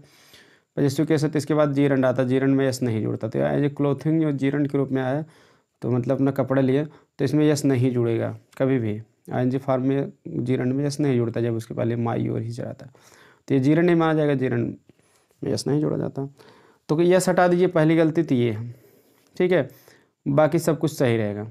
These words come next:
वो अपना कपड़ा लिया और स्थान को बिना हमें सूचना दिए छोड़ दिया। या फिर आप क्लॉथिंग में यस नहीं, नहीं अगर आप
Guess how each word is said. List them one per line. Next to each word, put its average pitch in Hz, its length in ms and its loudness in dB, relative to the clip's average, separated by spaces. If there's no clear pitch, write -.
वो 127 100 -2
अपना 139 160 -2
कपड़ा 139 280 -2
लिया 165 280 4
और 131 300 0
स्थान 131 380 -4
को 156 100 -4
बिना 135 200 0
हमें 123 140 0
सूचना 123 340 -4
दिए 160 200 -6
छोड़ - 200 -8
दिया। 117 160 -8
या 170 220 4
फिर 196 160 2
आप 190 220 2
क्लॉथिंग 180 440 2
में 180 120 4
यस 180 160 0
नहीं, 175 300 2
नहीं 156 380 2
अगर 131 260 2
आप 123 240 -2